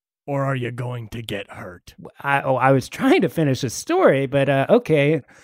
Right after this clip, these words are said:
Speaker 2: Some of us aren't very charismatic in the mornings, Mister Bollywog.
Speaker 1: Seb is promptly knocked unconscious from behind. You hear laughing as they roll you over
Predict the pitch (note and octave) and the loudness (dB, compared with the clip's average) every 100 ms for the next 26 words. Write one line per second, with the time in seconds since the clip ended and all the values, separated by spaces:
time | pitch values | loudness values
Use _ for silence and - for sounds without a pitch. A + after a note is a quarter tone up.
0 | _ - C#4 D4 E3 C#3 D#3 C#3+ E3 - | _ -2 2 4 4 0 0 2 0 2
1 | G#3 G#3+ F#3+ C4+ G#3 A#2+ - B2+ A#2+ A#2+ | 2 2 0 2 2 0 -2 0 2 2
2 | A2+ A2 A2 - - C3+ A#2 C3 A2 A2 | 0 0 -4 -8 -2 -2 2 2 4 4
3 | A#2 A#2 B2+ C#3 D#3+ - - E3 E3+ F3+ | 4 4 2 2 -2 -12 -8 0 0 0
4 | G3+ E3+ - - F3 F#3 G#3+ G3 F#3 D#3 | -2 -4 -8 -6 -4 -2 -4 -4 -2 -2
5 | C#3 C#3+ E3 F3+ - D3 D3+ C#3 C3+ C3+ | -2 -2 -2 -4 -8 -6 -6 -4 -6 -6
6 | B2+ A#2+ - A#2+ A#2 G#2 A2 G2+ - - | -8 -10 -8 -6 -6 -8 -12 -12 -14 -12
7 | - - D3+ D3 D3+ F3 E3 C#3+ C3 C3+ | -12 -8 -2 0 0 0 0 -2 -8 -4
8 | D3 G3 - B2+ A2 - - - D3 D3 | -2 -2 -4 -6 -6 -10 -10 -8 -6 -6
9 | D3 C#3 C#3 D3 F3 F#3 F#3+ D#3 C#3 C3 | -4 -4 -2 -2 -2 0 0 0 0 -4
10 | B2 | -6